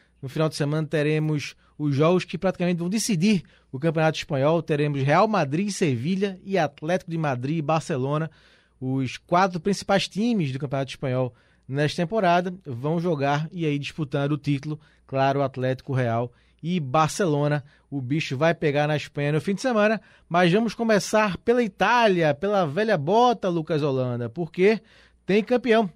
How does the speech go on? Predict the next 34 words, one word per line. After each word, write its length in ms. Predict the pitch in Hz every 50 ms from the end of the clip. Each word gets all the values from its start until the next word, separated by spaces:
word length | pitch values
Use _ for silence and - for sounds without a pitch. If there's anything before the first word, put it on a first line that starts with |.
| _ - - 120 120 127 - -
Estamos 260 | - - 160 175 175
falando 360 | - 202 175 165 180 196 202
da 200 | 180 190 185 180 - _ -
Inter 580 | 254 269 285 285 269 208 - - 233 208 196
de 120 | 185 185 202
Milão, 340 | 180 160 151 139 135 131 123
com 160 | 135 135 131
quatro 480 | - - 190 190 208 214 208 - 196
rodadas 520 | 185 185 156 156 160 156 151 143 147 - - _ _ _ _ _ _ -
de 100 | 139 165
antecedência. 720 | 170 156 185 170 - 233 190 196 214 233 226 - 262 226 - _ - - _ _ _
A 160 | - 143 160
Inter, 460 | 214 254 262 254 202 - 202 175 160 -
comandada 560 | 196 185 185 175 160 147 170 180 190 185 180
por 180 | 151 180 180
Antônio 360 | 165 165 156 - 156 175 208 208
Conte, 400 | - 214 214 240 240 - - _ _ _ _ _
sagrou-se 600 | - - 214 202 185 180 202 208 190 - - 185
campeã 560 | - - 254 277 269 254 226 208 220 202 - - _ -
e 100 | 190 190
interrompeu 580 | 175 208 196 190 196 185 156 - 185 190 196
uma 120 | 190 196 180
hegemonia 600 | 156 165 202 196 180 160 160 180 190 202 190 - _ _ _ _
que 80 | - 214
já 60 | 240
estava 260 | 214 - 240 233 233
chata, 400 | - - - 147 117 110 - 120
né? 180 | 135 160 185 175 165 165 - -
Vamos 160 | 156 175 - -
falar 140 | 160 160
a 40 | 160
verdade, 440 | 156 147 139 143 143 147 151 151 147 - _ _ _ _ _
da 220 | 127 131 175 190
Juventus, 540 | 185 180 175 135 147 170 180 185 - - -